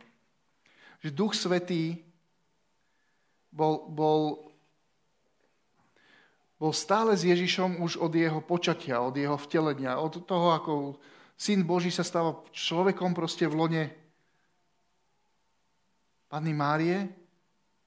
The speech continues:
že, že Duch Svätý je tam a, a pomazáva Ježiša a je s ním. A všetko to, čo urobil Ježiš, všetko to, čo hovoríme, že Ježiš pre nás zomrel, Ježiš nás vyučoval, Ježiš a tak ďalej, tak ďalej,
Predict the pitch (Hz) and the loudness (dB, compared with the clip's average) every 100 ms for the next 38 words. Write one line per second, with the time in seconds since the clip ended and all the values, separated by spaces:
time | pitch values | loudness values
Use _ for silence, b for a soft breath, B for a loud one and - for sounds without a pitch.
0 | _ _ _ _ _ _ _ _ _ _ | _ _ _ _ _ _ _ _ _ _
1 | 131 143 147 139 160 185 202 185 185 175 | -8 -8 -4 0 2 2 4 4 4 4
2 | 165 135 117 - _ 147 - - - - | 4 0 -4 -16 _ -8 -2 -4 -4 -10
3 | _ 208 208 185 165 151 147 143 143 - | _ 8 8 6 4 4 2 0 -2 -2
4 | 143 151 151 170 151 120 B B B B | 0 0 -2 -2 -2 -4 B B B B
5 | - 127 - 226 233 208 202 190 185 180 | -6 -2 2 0 2 0 2 4 4 6
6 | 170 156 185 165 160 175 175 165 160 160 | 4 6 4 4 2 0 -2 -4 0 2
7 | 170 160 143 147 170 170 165 - B B | 2 0 0 2 2 2 0 -4 B B
8 | B - 151 143 156 147 143 147 175 175 | B -4 -2 0 0 -2 -4 -2 0 2
9 | 160 156 147 147 - 156 156 156 190 185 | 4 2 0 -2 -4 -4 -4 0 0 0
10 | 190 165 151 156 151 147 - B B B | 2 2 2 2 0 -2 -4 B B B
11 | 160 170 151 160 156 156 147 147 | -6 -4 -2 -2 -2 -4 -4 -2